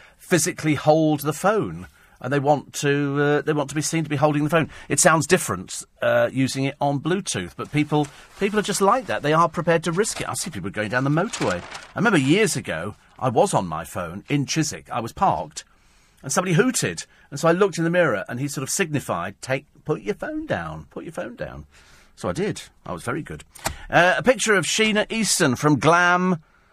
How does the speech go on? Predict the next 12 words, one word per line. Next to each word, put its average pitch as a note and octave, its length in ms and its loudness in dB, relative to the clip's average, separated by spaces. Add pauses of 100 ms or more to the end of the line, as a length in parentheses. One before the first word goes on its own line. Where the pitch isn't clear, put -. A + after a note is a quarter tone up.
(180)
to F3 100 0
groceries. F#2 640 -4
Sheena F#3+ 400 2
Easton F#3 400 2
is - 220 -2
fifty-six - 840 -2
now. B2+ 240 2
She's C#3 200 -2
not - 280 2
released B2+ 360 0
an A#2+ 80 -2
album. A2 360 0